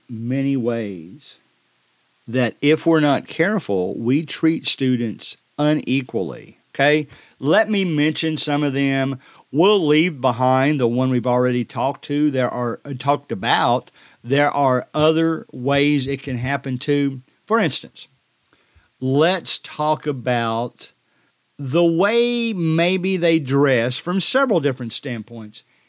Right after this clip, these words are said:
If a student is dressing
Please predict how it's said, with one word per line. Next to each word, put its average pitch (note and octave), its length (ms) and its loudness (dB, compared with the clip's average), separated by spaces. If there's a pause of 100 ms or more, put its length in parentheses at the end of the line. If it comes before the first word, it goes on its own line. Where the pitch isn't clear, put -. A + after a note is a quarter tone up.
(100)
If D3+ 160 0
a D3 120 2
student G3 680 0 (560)
is C#3+ 300 2
dressing F#3 1000 -2